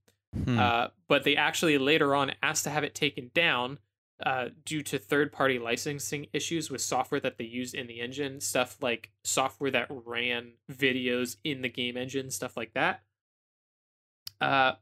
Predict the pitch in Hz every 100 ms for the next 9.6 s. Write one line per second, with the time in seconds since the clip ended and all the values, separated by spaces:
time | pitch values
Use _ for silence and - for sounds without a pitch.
0 | _ 151 151 - 165 160 151 151 147 147
1 | 160 180 165 143 135 147 143 156 151 127
2 | 139 160 175 170 143 - 147 147 147 143
3 | 127 123 131 135 139 - - - 131 127
4 | 135 139 175 180 156 - 208 - - 143
5 | 139 139 135 139 127 - 127 131 139 -
6 | 131 143 143 123 127 135 139 120 123 -
7 | _ _ _ - 117 117 - 151 131 -
8 | _ 156 156 170 151 143 - 127 135 123
9 | - - 190 120 139